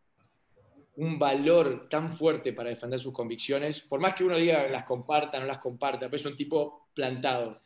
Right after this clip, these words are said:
Speaker 1: Y
Speaker 2: No, y, y es esas personas que son animales políticos, o sea, que son personas que pasan los años, pasan los presidentes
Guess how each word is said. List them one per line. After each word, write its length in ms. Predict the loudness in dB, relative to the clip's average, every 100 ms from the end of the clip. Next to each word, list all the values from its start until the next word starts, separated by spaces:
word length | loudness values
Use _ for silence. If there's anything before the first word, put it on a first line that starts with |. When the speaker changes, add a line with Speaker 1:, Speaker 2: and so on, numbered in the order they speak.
| -8
Speaker 1:
Y 200 | -4 2
Speaker 2:
No, 140 | 4
y, 60 | 4 2
y 100 | 2
es 120 | 2 2
esas 180 | 0
personas 320 | 0 0 0 0
que 60 |
son 180 | 0 2
animales 480 | 2 2 2 2 0
políticos, 560 | -2 -2 -4 -8 -14 -10
o 20 |
sea, 160 | -8
que 80 | -8
son 160 | -10 -12
personas 380 | -8 -4 -2 0
que 120 | 0
pasan 360 | 4 4 4
los 160 | 0 4
años, 420 | 6 4 2 -2
pasan 320 | 0 -2 0
los 140 | -2 -2
presidentes 640 | -4 2 2 2 0 -4